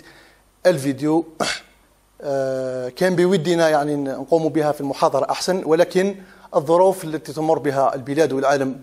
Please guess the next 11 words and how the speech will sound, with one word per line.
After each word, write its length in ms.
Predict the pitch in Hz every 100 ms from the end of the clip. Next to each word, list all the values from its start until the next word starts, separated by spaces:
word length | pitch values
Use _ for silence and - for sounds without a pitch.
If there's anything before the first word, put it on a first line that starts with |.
| -
بأكمله 680 | 156 151 156 139 135 180 185 - - - _ _ _
جعلتنا 540 | - 147 165 160 160 156
نضطر 380 | 151 156 147 151
إلى 380 | 143 147 156 -
استعمال 500 | - 143 139 156 160 -
هذه 520 | 147 147 147 175 180 - - _ -
التقنية. 480 | 185 185 165 135 113 - _ _ _ _ - _ _ _ _ _ _ -
آه، 520 | 147 139 135 127 120
مقياس 460 | 139 156 - 190 185
تاعنا 260 | 170 151 151
هو، 360 | 147 160 -